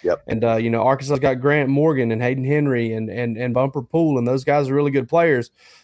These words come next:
Speaker 2: But, but Georgia does have, you know, running backs are gonna have the advantage most of the time, and, and that's an area where Georgia should be able to get. And then, not to mention Brock Bowers maybe getting matched up on one of those guys, which is gonna have to happen at some point. Um,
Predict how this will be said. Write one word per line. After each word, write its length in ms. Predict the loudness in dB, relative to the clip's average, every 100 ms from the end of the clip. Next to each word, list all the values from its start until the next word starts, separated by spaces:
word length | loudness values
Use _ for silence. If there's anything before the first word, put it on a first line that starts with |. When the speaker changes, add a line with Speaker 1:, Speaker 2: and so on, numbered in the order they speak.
| _
Speaker 2:
But, 340 | 0 0 2 0
but 180 | -2 -2
Georgia 460 | 0 0 0 -2
does 380 | 0 0 0 2
have, 280 | 0 0 -2
you 160 | -4
know, 240 | -4 -2 -2
running 200 | 0 2
backs 200 | 0 0
are 40 |
gonna 160 | -2 0
have 180 | 0 0
the 80 | -2
advantage 440 | 0 0 0 -2
most 260 | -6 -6 -10
of 60 |
the 60 | -6
time, 360 | -2 0 0
and, 160 | 0 -2
and 180 | -2 0
that's 240 | 0 -2
an 80 | 0
area 280 | 2 2 2
where 160 | 0
Georgia 280 | 0 -2 -4
should 200 | -8 -4
be 80 | 0
able 100 | 0
to 60 | 0
get. 240 | 0 0
And 100 | 0
then, 140 | -2 -4 -14 -20 _
not 160 | 2 2
to 80 | 4
mention 360 | 2 2 0
Brock 240 | 4 4 4
Bowers 400 | 4 6 4 2
maybe 280 | 0 -2 -4
getting 260 | -6 -4
matched 300 | -4 -4 -6
up 180 | -8 -6
on 60 | -4
one 120 | 0
of 60 |
those 160 | 0 0
guys, 300 | -2 -2 -2
which 180 | -10 -16
is 100 | -6
gonna 220 | -2 0
have 260 | 2 0 -2
to 80 | 0
happen 400 | 2 2 -2 -6
at 80 | -6
some 260 | -2 -2
point. 380 | -4 -4 -4 -4 _ _ _ _
Um, 420 | -2 0 0 -4